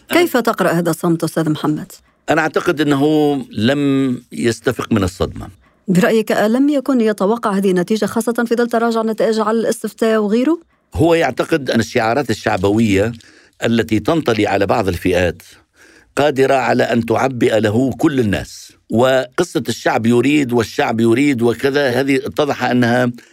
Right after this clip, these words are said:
Speaker 2: لا تعني شيئا. واسمحي لي هنا أن أقول أن الناس الذين لم يذهبوا إلى صناديق الاقتراع، سواء عن مقاطعة مبدئية أو عن استخفاف أو عن عدم اقتناع بالجدوى العملية،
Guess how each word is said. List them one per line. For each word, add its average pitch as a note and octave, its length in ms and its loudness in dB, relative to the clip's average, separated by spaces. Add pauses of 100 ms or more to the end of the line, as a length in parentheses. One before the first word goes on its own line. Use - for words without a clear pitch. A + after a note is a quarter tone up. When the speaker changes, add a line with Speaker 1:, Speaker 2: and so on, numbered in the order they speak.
(120)
Speaker 2:
لا A#2 160 2
تعني A2+ 280 -2
شيئا. C2 420 -4 (440)
واسمحي A2+ 560 -2
لي D3 80 2
هنا C3+ 300 2
أن A2 80 0
أقول D3 400 0
أن G#2 320 2 (260)
الناس A#2 380 0
الذين G#2 480 2 (320)
لم A#2+ 240 0
يذهبوا G#2+ 380 0
إلى F#2+ 120 0
صناديق G2 420 -2
الاقتراع، F#2 520 -2 (380)
سواء C3+ 400 0
عن B2+ 160 0
مقاطعة A2+ 640 0
مبدئية G#2 800 2
أو A2+ 300 0
عن G#2 180 0
استخفاف G#2+ 800 -2
أو G#2+ 240 -2
عن G#2 420 0
عدم A#2+ 420 0
اقتناع A#2 460 0
بالجدوى F#2 840 -2
العملية، A#2 580 0